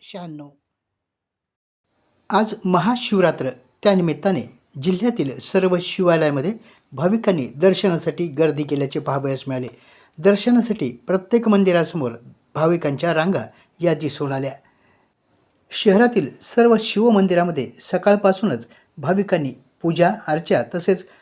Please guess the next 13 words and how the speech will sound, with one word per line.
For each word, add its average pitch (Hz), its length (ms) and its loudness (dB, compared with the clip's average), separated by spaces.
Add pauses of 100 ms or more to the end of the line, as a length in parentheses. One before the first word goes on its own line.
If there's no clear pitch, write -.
(160)
धार्मिक 208 420 2
कार्यक्रमासाठी 175 680 0
गर्दी 156 500 0
केली 143 240 -6
होती. 135 360 -8 (420)
यात 226 160 0
मोठ्या 208 300 4
संख्येने 196 560 -2 (200)
शिवभक्त 170 540 2 (220)
उत्साहाने 165 520 -2
सहभागी 147 480 0
झाले 143 180 -2
होते. 135 360 -6